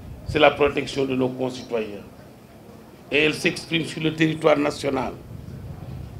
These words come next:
à nos frontières, mais aussi au-delà.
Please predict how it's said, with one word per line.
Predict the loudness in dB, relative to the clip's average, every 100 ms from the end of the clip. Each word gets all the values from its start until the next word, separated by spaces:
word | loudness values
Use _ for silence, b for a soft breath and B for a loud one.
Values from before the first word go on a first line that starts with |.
| 2
à | 4
nos | 6 4
frontières, | 6 4 4 4 4 4 -2 -12 -20 -20 -18 -18 -6 2
mais |
aussi | 4 4 0 -2 -2
au-delà. | 0 0 0 0